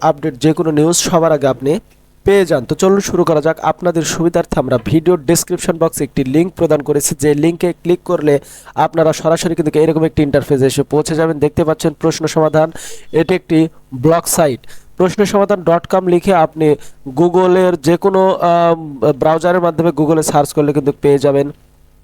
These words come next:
সেখান থেকে আপনার প্রয়োজনীয় যে কোনো নিয়োগ পরীক্ষার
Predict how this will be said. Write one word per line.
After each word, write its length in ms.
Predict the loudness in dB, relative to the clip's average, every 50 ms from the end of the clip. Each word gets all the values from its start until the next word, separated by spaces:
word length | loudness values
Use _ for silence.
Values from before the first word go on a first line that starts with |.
| _ _ _ _ _ _ -8 -4 -2
সেখান 220 | 0 0 0 -2
থেকে 160 | -2 0 0 0
আপনার 240 | 0 0 -2 -2 0
প্রয়োজনীয় 380 | 2 2 4 4 2 2 0 0 0
যে 80 | 0 0
কোনো 200 | 0 0 0 0
নিয়োগ 240 | 2 2 2 0 0 0
পরীক্ষার 360 | -2 -2 -2 0 0 0 0